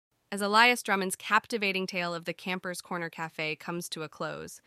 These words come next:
we are left with more than just the aromatic memory of brewing coffee.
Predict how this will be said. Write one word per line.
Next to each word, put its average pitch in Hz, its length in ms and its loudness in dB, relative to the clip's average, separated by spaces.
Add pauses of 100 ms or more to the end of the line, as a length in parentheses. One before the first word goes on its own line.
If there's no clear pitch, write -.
(480)
we 214 100 2
are 214 120 6
left 226 260 4
with 214 160 -4
more 214 340 2
than 220 200 0
just 185 260 -4
the 185 160 -4
aromatic 180 500 -2
memory 165 400 -4
of 160 160 -8
brewing 165 300 -4
coffee. - 560 -12